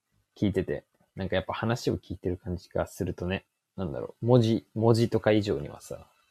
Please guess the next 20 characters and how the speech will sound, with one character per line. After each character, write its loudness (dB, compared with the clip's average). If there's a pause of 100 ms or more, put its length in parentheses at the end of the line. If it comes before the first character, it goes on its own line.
(1000)
な -2
ん -8
か -6
ね、 -8 (160)
勝 0
手 -2
に 0
な -2
ん -2
か -6
も -4
う -8
知 -4
り 4
合 2
い -2
み -2
た -8
い -12
な -20